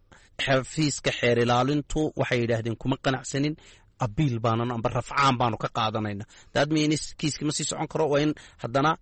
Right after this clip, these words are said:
rafcaankina wax yidhaahdu doodda ka jawaabaa arrinta labada aragtiyood.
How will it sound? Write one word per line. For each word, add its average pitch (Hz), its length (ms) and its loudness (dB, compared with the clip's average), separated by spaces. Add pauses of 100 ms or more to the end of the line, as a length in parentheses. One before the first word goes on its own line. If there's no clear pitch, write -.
rafcaankina 151 580 2
wax 127 160 2
yidhaahdu 127 360 -2 (320)
doodda 143 320 2 (180)
ka 151 120 -4
jawaabaa 113 520 0
arrinta 131 320 -2
labada 127 340 4 (340)
aragtiyood. 107 500 -10